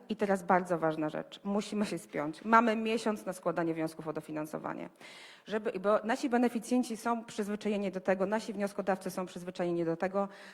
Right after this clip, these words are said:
że koniec, e, aplikacji to jest koniec listopada. Nie. Musimy teraz, w związku z tym, że prezydencja już tuż, tuż za rogiem,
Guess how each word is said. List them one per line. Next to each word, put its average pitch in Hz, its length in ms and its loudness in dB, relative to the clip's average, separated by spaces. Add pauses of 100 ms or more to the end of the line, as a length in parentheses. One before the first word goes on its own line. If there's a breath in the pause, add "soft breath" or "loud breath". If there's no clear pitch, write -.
że 190 160 -2
koniec, 226 680 4
e, 180 340 4
aplikacji 190 640 0
to 180 80 -4
jest 180 200 -2
koniec 175 400 0
listopada. 156 580 -4 (160)
Nie. 175 460 2 (560 loud breath)
Musimy 233 600 4
teraz, 190 460 4
w 190 40 -4
związku 202 300 -2
z - 80 -14
tym, 196 260 0
że 185 180 2
prezydencja 190 800 2
już 214 320 -2
tuż, - 220 -8
tuż 165 280 -2
za 180 160 0
rogiem, 180 500 2